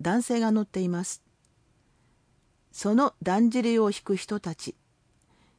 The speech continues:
勇壮な祭りの一コマです。人の動き。八月三十一日現在、人口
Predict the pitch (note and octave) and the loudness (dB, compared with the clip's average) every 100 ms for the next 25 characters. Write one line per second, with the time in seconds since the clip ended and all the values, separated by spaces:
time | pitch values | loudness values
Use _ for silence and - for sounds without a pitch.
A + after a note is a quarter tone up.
0 | _ _ _ _ _ G#3 C#4+ - C#4+ C4 | _ _ _ _ _ 2 2 4 2 4
1 | B3 A#3 A3 A3 G#3+ G3+ - - G3+ G3 | 4 4 2 0 0 0 -4 -8 -6 -4
2 | E3 D#3 D3 D#3+ - - _ _ _ _ | -6 -8 -8 -8 -12 -16 _ _ _ _
3 | _ _ _ _ _ _ _ _ _ - | _ _ _ _ _ _ _ _ _ -2
4 | D4+ D4+ C#4+ C4 A3+ A3 - G3 - _ | 4 6 6 4 4 4 2 -2 -4 _
5 | _ _ _ _ _ _ _ _ _ A#3 | _ _ _ _ _ _ _ _ _ -2
6 | - D#4+ D4 - - D4 C#4 G#3+ F3+ E3+ | 2 4 4 4 4 4 6 6 6 4
7 | B3+ B3 A#3 G#3+ G3+ F3+ D#3+ D3+ - _ | 2 2 2 2 2 2 0 -2 -4 _
8 | _ _ _ _ _ _ _ _ _ _ | _ _ _ _ _ _ _ _ _ _
9 | _ F3 A3+ C#4+ B3+ A3+ A3 G3+ | _ 2 4 6 4 0 2 2